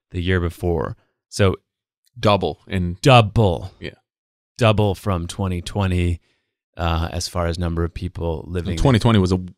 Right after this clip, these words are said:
Speaker 2: a weird year.
Speaker 1: Yeah. So maybe there were, uh, more people
Speaker 2: In the convention
Speaker 1: in the
Speaker 2: center.
Speaker 1: convention center or hiding out somewhere else. But bad numbers.
Speaker 2: Yeah.
Speaker 1: Uh,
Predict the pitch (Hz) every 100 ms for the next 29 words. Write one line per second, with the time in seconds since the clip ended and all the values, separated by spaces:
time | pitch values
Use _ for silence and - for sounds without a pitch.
0 | - 92 90 85 87 73 57 - - 123
1 | 104 90 87 98 - - 127 110 104 110
2 | 104 101 101 92 92 - - 104 95 101
3 | 98 95 90 85 - 101 90 - 92 80
4 | 69 82 92 - 101 92 - 92 85 82
5 | 87 80 80 78 - 92 90 87 90 85
6 | - - _ _ _ _ _ - 143 127
7 | 117 - - _ _ _ _ _ _ -
8 | 117 107 92 87 _ 107 98 92 85 80
9 | 92 104 - - _ 98 - - 101 92